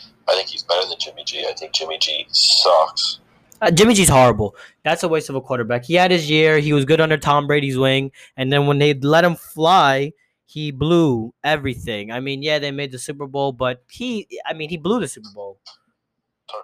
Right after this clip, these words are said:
Speaker 1: about waste of money. He is one hundred percent a waste of money.
Speaker 2: Yeah, he's one of the many players right now in sports that are a waste of money.
Speaker 1: Um,
Speaker 2: Beautiful man, though.
Speaker 1: Yeah,
Speaker 2: <laughs>
Speaker 1: for sure. For sure. Um,
Speaker 2: Classic.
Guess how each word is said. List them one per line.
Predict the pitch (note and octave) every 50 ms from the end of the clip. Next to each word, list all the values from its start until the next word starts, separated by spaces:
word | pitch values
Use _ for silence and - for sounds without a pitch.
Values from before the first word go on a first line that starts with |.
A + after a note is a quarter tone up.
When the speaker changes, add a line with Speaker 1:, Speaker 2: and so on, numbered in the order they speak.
| - G2+
Speaker 1:
about | G2 - - -
waste | - - - -
of | _ _ _ F#2
money. | - - E2 D#2+
He | - - - - F2 F2+ E2+
is | D#2+ - - - - _ _
one | D#2+ D#2 D#2 D#2+ E2 D#2+ - _ -
hundred | - - - - - G2+ G2 - - _ _
percent | _ - - - - - - - _ _ _ _
a | - - -
waste | - - - -
of | - -
money. | - - - - - - _ C#3 C#3 D#3
Speaker 2:
Yeah, | D#3 D3 C#3+
he's | C#3+ D#3+ E3 E3+
one | F#3 F#3 F3+ F3+
of | F3
the | E3 D#3+ D3
many | D3 D3+ D3+ D#3+
players | D#3 - F#3 D#3+ D#3 D3+ C#3+ C#3
right | D3 D3 C#3+
now | C#3+ C#3+ C#3 C#3+ C#3
in | C3
sports | - - - C#3 C3+ B2+ -
that | C3 A#2+
are | A#2+ A#2
a | A2+ A2
waste | A2 A2 G#2+ - -
of | A2+
money. | G#2+ G#2 G2+ G2+ G2+ G2+ G2+ - _ _ _ _ _ _ _ _ _ _ _ _ _ _ _ _
Speaker 1:
Um, | E2+ F2 F2 E2+ E2+ E2+ E2+ E2+ E2+ - - - - _ _ _ _ _ _ _ _ _
Speaker 2:
Beautiful | _ F#3 G#3 A3+ G#3+ - - E3
man, | D3 C#3+ D3 D#3 D#3+ D3+
though. | B2 A#2+ G#2+ G2+ G2 F#2+ - - _ _ _ _ _ _ _ _ _ _ _ _ _ _ -
Speaker 1:
Yeah, | - A#2+ A2 G2 - _ _ _ - E3 E3
Speaker 2:
<laughs> | C#3 C#3 B2+ B2 B2
Speaker 1:
for | -
sure. | - - - - - - _ _ _ _ _ _ _ _ _ _ _ -
For | - G#2
sure. | G2+ - - E2 E2 E2 - _ _ _ _ _ _ _ _ _ _ _ _
Um, | - - - - - - - - -
Speaker 2:
Classic. | - D3 A#2+ - - - _ -